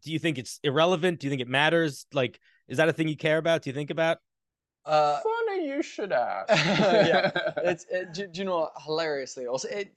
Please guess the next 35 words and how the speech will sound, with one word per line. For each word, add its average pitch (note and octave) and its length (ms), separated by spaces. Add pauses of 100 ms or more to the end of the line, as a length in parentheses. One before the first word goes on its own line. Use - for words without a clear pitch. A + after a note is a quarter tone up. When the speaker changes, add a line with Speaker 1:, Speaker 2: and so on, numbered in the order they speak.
Speaker 2:
to, G#3 180
to A3 140
anyone F#3+ 240
listening E3+ 380
or B2 120
watching, B2+ 320
that B2 200
will B2+ 100
sound B2+ 340
like, A2+ 260 (320)
based C#3 240
on C#3 100
our A#2+ 120
response, B2 400
it's - 80
gonna A#2+ 160
sound A#2 260
like G#2+ 160
that G#2+ 160
was G#2 80
totally G#2 380
planned. G2+ 320 (360)
Um, E3 300
it G3 160
was D#3+ 140
not. C3 240 (140)
Speaker 3:
<laughs> - 140
Speaker 2:
Um, E3 380 (140)
the, G3+ 280
the, G#3 120
the, F#3+ 260
the G3 140
answer G#3 440
is D3+ 200
we, E3+ 680